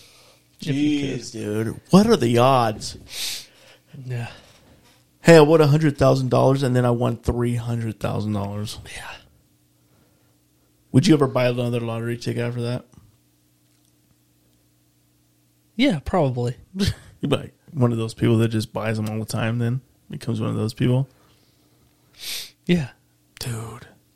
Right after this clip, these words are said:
Speaker 2: Wow. Wow. I just wanna win. I'm just, I'd be happy if I won a hundred dollars.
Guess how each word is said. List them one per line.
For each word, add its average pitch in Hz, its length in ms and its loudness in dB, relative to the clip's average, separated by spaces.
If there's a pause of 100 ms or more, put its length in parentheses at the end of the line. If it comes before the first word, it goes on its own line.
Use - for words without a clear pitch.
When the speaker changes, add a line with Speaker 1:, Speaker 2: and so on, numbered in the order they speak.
(1900)
Speaker 2:
Wow. - 320 -16 (720)
Wow. 127 500 2 (1600)
I 254 120 6
just 196 140 0
wanna 110 240 -2
win. 107 200 -6 (140)
I'm 160 160 2
just, - 200 -6 (240)
I'd 185 120 2
be 180 80 0
happy 120 220 0
if 117 100 -6
I 117 40 -2
won 120 180 -2
a 113 40 -6
hundred 135 240 -4
dollars. 113 460 -10